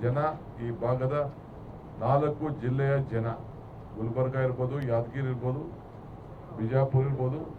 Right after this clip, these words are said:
ಬಾಗಲಕೋಟೆ ಇರ್ಬೋದು, ಎಲ್ಲರೂ ಕೂಡ ರೈತರು ಸಹಕಾರವನ್ನ ಮಾಡ್ಬೇಕು. ಎಲ್ಲ ಪಕ್ಷದ ಶಾಸಕರು ಕೂಡ ಕರೆಸಿ ಅವರ ಅಭಿಪ್ರಾಯ ಕೂಡ ನಾವೆಲ್ಲ ಪಡ್ಕೊಂಡಿದ್ದೇವೆ. ಈ ವಿಚಾರವನ್ನ ತಮ್ಗೆ ತಿಳಿಸ್ಲಿಕ್ಕೆ ನನಗೆ ಬಹಳ ಸಂತೋಷ ಆಗ್ತದೆ.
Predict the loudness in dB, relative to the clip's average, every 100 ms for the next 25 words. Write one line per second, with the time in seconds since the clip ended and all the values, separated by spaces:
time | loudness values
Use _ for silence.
0 | -12 -12 -12 -12 -12 -14 -10 0 4 4
1 | 2 0 -2 -2 0 2 4 4 2 4
2 | 4 4 2 0 -4 -4 -10 -12 -14 -14
3 | -14 -14 -12 -2 4 4 6 4 6 4
4 | 2 2 2 4 4 2 -6 -8 -10 -10
5 | -12 -12 -12 -2 4 6 10 10 10 6
6 | 6 2 2 2 2 -2 -4 -2 0 0
7 | 0 -2 0 0 2 2 0 2 2 0
8 | -2 -2 -2 0 0 0 -2 -6 -4 -4
9 | -2 -2 -2 -6 -12 -14 -14 -14 -14 -14
10 | -8 -4 -2 -2 -2 4 6 6 4 2
11 | 0 -2 -2 -2 0 0 -2 -4 -4 -4
12 | -6 -4 -2 -2 -4 -2 -2 -2 -4 -4
13 | -6 -6 -8 -12